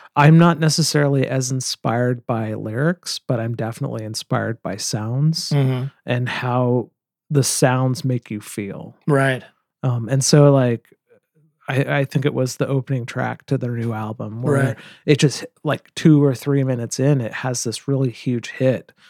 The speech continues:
Speaker 2: Yeah.
Speaker 1: And it almost takes your breath away 'cause it's so heavy.
Speaker 2: Right. Yeah. I think that if that's affected me as well. So I
Speaker 1: Mm-hmm.
Speaker 2: think it's partly probably the sound. I don't even realize it.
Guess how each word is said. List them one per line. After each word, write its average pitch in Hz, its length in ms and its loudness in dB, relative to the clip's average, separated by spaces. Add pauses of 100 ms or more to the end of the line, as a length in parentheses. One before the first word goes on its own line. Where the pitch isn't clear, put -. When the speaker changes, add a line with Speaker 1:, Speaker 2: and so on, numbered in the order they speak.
Speaker 2:
Yeah. 147 280 0
Speaker 1:
And 139 80 6
it 139 80 6
almost 156 300 6
takes 139 260 2
your 117 60 -8
breath 117 420 -8
away 107 280 -4
'cause 113 200 -6
it's - 160 -8
so 117 340 0
heavy. 107 640 -10
Speaker 2:
Right. 139 340 0 (320)
Yeah. 143 340 0 (300)
I 139 100 -6
think 160 200 0
that 135 160 0
if - 280 -8
that's 135 360 -2
affected 135 360 -4
me 135 160 -2
as 120 120 -4
well. 127 300 -2 (180)
So 123 60 -4 (260)
I 127 40 0
Speaker 1:
Mm-hmm. 120 40 -2
Speaker 2:
think 214 140 2
it's 139 180 -2
partly 143 380 -2
probably 139 280 -2
the 139 80 -4
sound. 147 300 -4
I 117 80 -4
don't 120 120 -4
even 113 180 -6
realize 117 400 -6
it. 117 120 -12